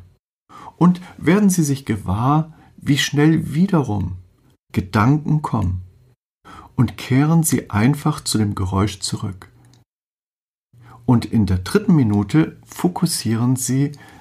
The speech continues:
sich auf eine Empfindung Ihres Körpers, die Sie gerade spüren. Den Schuh am Zeh, den vollen Bauch, die Verspannung der Schulter, ohne Bewertung.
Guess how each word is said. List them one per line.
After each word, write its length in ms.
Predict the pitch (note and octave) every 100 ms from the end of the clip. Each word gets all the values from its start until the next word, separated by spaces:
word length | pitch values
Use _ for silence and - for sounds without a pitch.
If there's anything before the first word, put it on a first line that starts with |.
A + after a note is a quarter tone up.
| -
sich 380 | - - C#3 -
auf 240 | D#3 -
eine 300 | - C3 D3+
Empfindung 880 | D#3 D3+ - - F3+ D#3 G#2+ G2+ G2 -
Ihres 260 | A2+ C3 -
Körpers, 600 | - B2 - - - - - - - - - _ -
die 100 | G#2
Sie 140 | A2
gerade 400 | A2+ G#2+ A2+ B2
spüren. 540 | - - C#3+ G2 F2+ - _ - - _ _ _ _ _
Den 180 | G2 F2
Schuh 360 | - - A#2 -
am 260 | B2 B2
Zeh, 480 | - - C3+ C3+ C3+ - - - _ _ -
den 160 | G2+
vollen 440 | F2+ G2 G2 G2+ F#2+
Bauch, 600 | G#2 A#2+ C3 C3 - - _ - _ _ _ -
die 60 |
Verspannung 640 | - G#2 - - A2+ A#2
der 100 | A2+
Schulter, 640 | G#2+ - D3 D3+ D3 C#3 C3+ - _ _ _ _ _ _ _ _
ohne 320 | A#2 A#2 B2+ C#3+
Bewertung. 640 | - C#3+ F#2+ F#2 -